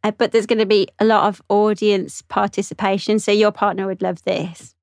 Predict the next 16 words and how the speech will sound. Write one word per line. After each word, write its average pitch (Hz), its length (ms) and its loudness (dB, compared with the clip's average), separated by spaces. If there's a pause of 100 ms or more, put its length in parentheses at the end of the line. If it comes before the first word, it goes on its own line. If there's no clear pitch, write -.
(160)
There's 214 340 -2
gonna 208 180 -2
be 214 100 0
an 233 140 4
audience 240 440 0
snowball 202 440 0
fight, - 640 -4 (520)
<laughs> - 540 -12
an - 140 2
indoor 247 500 2
snowstorm, 214 960 0
an 190 100 0
aerial 202 680 2 (280)
circus 202 580 -2
star 196 840 -2
s-, - 280 -14